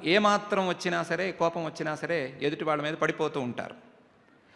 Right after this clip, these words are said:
యుద్ధాల్లో కూడా కొంచెం క్రూరంగా వ్యవహరిస్తారు. అందువలన మనకి దయతో ఉండమని ఉపదేశం చేశారు అని వాళ్ళు తీర్మానం చేశారు.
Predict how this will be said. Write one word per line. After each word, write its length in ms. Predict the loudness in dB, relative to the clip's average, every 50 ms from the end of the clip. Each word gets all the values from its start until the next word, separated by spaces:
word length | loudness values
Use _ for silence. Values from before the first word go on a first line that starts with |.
| _ _ 2
యుద్ధాల్లో 580 | 2 2 4 6 8 10 10 10 8 6 4
కూడా 200 | 4 6 6 6
కొంచెం 280 | 6 6 2 0 -2 -2
క్రూరంగా 460 | 2 4 6 6 6 6 6 6 4
వ్యవహరిస్తారు. 680 | 4 4 2 0 0 -2 -4 -6 -8 -8 -8 -8 -8 -12 -18 -20 -20 _ _ _ _ _ _ _ _ _ _ _ _ -10 0 2
అందువలన 720 | 2 4 6 6 6 6 6 6 6 6 6 4 2 -4 -10 -4 0
మనకి 280 | 2 2 2 2 0
దయతో 500 | -2 4 6 6 8 8 8 10 10 10
ఉండమని 440 | 10 8 6 4 4 2 2 2 2
ఉపదేశం 440 | 2 2 2 2 0 0 0 -4 -4
చేశారు 640 | -4 -4 -4 -4 -4 -6 -6 -6 -6 -8 -10 -10 -12 -14 -18 -20 -20 -20 _ -8
అని 120 | -6 -4 0
వాళ్ళు 220 | 2 2 2 2
తీర్మానం 460 | -2 -4 -4 -4 -4 -6 -6 -8 -10 -10 -10
చేశారు. 320 | -12 -14 -16 -16 -18 -20